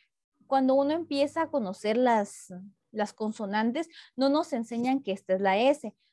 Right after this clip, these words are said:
nos dicen, "Ah, esta es la letra S", solo nos dicen el sonido para que a los niños se les haga de una manera más fácil comprender el, el sonido de esa letra. Entonces,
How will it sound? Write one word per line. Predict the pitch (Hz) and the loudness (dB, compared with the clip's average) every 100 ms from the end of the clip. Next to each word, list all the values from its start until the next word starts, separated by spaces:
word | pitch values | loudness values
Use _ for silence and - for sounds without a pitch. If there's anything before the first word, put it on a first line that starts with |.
| - | -8
nos | 214 202 | -4 -4
dicen, | 208 220 254 240 - | -4 -6 -4 -6 0
"Ah, | 233 262 | 2 4
esta | 262 269 254 | 4 2 -2
es | |
la | 254 220 | 0 2
letra | 226 226 226 | 0 0 -4
S", | - - - - - - - - _ _ _ | -4 -20 -20 -20 -20 -20 -20 -20 _ _ _
solo | - 269 311 | 2 6 8
nos | 302 247 | 6 4
dicen | 226 247 269 | 0 -2 0
el | 202 | -2
sonido | - 190 247 196 | -4 0 4 4
para | 185 196 202 | 4 0 0
que | 208 190 185 - _ _ _ - - _ - | 0 0 0 -6 _ _ _ -20 -20 _ -4
a | 214 | 2
los | 247 269 | 4 4
niños | 262 247 285 | 2 0 -2
se | 254 | -6
les | 202 214 | -6 -2
haga | 220 240 | 2 2
de | 240 | 2
una | 254 | 0
manera | 214 190 208 | -2 -2 -2
más | 220 233 - | 0 -4 0
fácil | 339 392 311 | 0 0 -6
comprender | - 214 185 180 185 294 - - _ _ - | -4 -6 -4 -2 2 0 0 -20 _ _ -8
el, | 185 185 180 175 165 175 - | -2 0 0 -2 -6 -8 -6
el | 208 | -6
sonido | 214 185 185 220 | -4 -4 0 4
de | 202 | 4
esa | - 202 | 2 2
letra. | 240 185 | 2 0
Entonces, | 165 196 208 247 | -6 -6 -4 -6